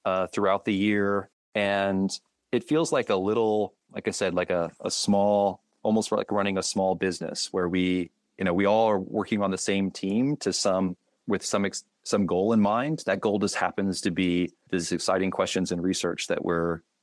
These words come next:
that we're seeking answers for. And I'm, I'm just very proud of our group and the work that they do, the students that have come through and graduated, the students that are here now.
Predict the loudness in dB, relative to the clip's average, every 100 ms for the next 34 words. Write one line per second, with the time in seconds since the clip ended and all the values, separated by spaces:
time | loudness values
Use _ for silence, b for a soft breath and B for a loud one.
0 | _ -4 -2 -2 -2 0 0 0 0 -2
1 | -2 -2 -2 -2 -8 _ 0 2 2 2
2 | 2 2 2 2 2 2 2 2 0 _
3 | _ -2 2 2 4 2 2 2 0 0
4 | -2 0 -2 -4 -4 0 0 2 2 2
5 | 0 -6 -10 -4 0 0 0 -2 -2 -2
6 | -2 -4 _ _ _ -2 -2 0 0 0
7 | 0 0 2 0 0 -2 -2 -2 -2 -2
8 | -2 -2 0 0 0 -2